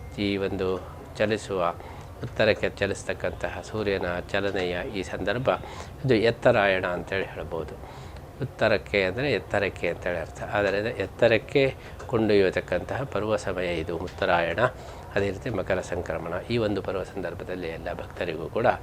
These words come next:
ಶುಭವಾಗಲಿ ಎಂಬಂಥ ಹಾರೈಕೆಯನ್ನು ಉಡುಪಿಯ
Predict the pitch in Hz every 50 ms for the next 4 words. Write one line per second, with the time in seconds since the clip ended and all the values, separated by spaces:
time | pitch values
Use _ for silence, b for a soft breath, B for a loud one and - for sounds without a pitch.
0 | B B B B B B B B B - - - - 123 131 139 131 117 98 90
1 | 90 90 90 90 85 85 87 87 85 87 87 87 87 82 87 90 92 90 87 85
2 | - 82 80 87 - 117 110 92 90 92 92 90 92 90 90 87